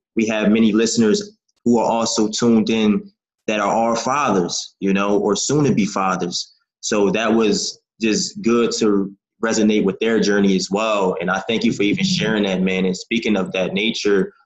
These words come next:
along with being married, and it's, it's, it's like knowing, it's like, I just been wanting to, to,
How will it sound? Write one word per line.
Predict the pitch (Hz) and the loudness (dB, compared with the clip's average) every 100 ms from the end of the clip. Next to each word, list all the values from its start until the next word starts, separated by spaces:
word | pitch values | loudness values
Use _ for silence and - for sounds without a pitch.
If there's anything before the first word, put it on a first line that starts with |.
| - | -8
along | 104 107 107 101 | -2 0 2 2
with | 95 90 | 2 0
being | 101 95 | 0 2
married, | 95 107 110 104 101 | 0 0 0 2 2
and | 98 95 92 _ _ _ _ - | 2 0 -2 _ _ _ _ -4
it's, | 113 - - | -2 -2 -2
it's, | 113 - | -2 0
it's | 104 | -2
like | 107 101 | 0 0
knowing, | 101 123 131 117 107 | 0 2 2 2 2
it's | 107 | 0
like, | 110 98 95 101 | 0 0 -2 -2
I | 104 | -2
just | 117 95 | -2 -2
been | 98 98 | 0 2
wanting | 101 120 107 101 - | 0 0 0 -2 -2
to, | 101 95 92 _ | -2 -2 -6 _
to, | - 107 | -6 -4